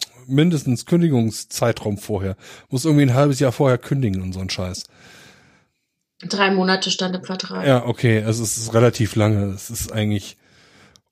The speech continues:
Speaker 1: unverantwortlich, sowas.
Speaker 2: Sowieso unverantwortlich, da ich mich in einem Frauenstudio und mit, äh,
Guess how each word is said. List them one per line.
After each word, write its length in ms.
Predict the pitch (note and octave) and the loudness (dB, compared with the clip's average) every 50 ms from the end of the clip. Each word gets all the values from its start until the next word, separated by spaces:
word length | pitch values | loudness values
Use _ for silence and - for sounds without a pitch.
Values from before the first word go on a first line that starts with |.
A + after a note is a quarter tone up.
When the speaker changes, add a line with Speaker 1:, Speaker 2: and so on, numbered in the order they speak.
| _ - | _ 2
Speaker 1:
unverantwortlich, 880 | C3 B2 A#2 - B2+ A2+ G#2+ A2+ G#2+ A2 G#2 G2 F#2+ - G2+ F#2+ F#2 | 2 2 2 4 2 4 4 4 2 2 0 0 0 -2 -4 -4 -4
sowas. 460 | F#2 F#2+ F#2+ F#2 F#2 F2+ F#2 - - - | -2 -2 -2 -2 -4 -6 -6 -10 -16 -16
Speaker 2:
Sowieso 400 | - - A#3 A#3 A#3+ A3 A3 B3 B3 - | -10 -4 -2 0 0 2 4 2 4 2
unverantwortlich, 880 | A#3+ B3+ A#3+ A#3+ A#3+ G3+ G#3 A3+ A3 - G#3+ G#3+ G#3+ G#3+ B3+ B3+ B3 - | 0 0 0 0 -2 0 0 -2 -2 -2 -2 -2 -2 -2 -2 -2 -2 -2
da 140 | G#3+ G3+ | -2 -2
ich 100 | A3 G#3+ | -2 -2
mich 180 | A#3 A3+ G#3+ - | -4 -6 -4 -4
in 140 | A3+ G#3 - | -4 -2 -2
einem 200 | - F#3+ G3 F#3+ | -2 -2 -2 -4
Frauenstudio 680 | - - - F#3+ G3+ B3+ C4+ - - C4+ C4+ B3 B3 A#3 A#3+ | -4 -2 0 2 2 2 0 -2 -4 -6 -4 -2 0 0 0
und 180 | B3+ C#4 C#4 | 0 -2 -2
mit, 380 | C4 A#3+ A#3 A#3 - - - - | 0 2 2 2 4 2 2 2
äh, 800 | - - G#3+ G#3+ G#3 G#3+ G#3 G#3 G#3 G3+ G3+ G3+ G3+ G3+ G3+ | 2 0 0 0 -2 -2 -2 -2 -2 -2 -2 -4 -4 -4 -6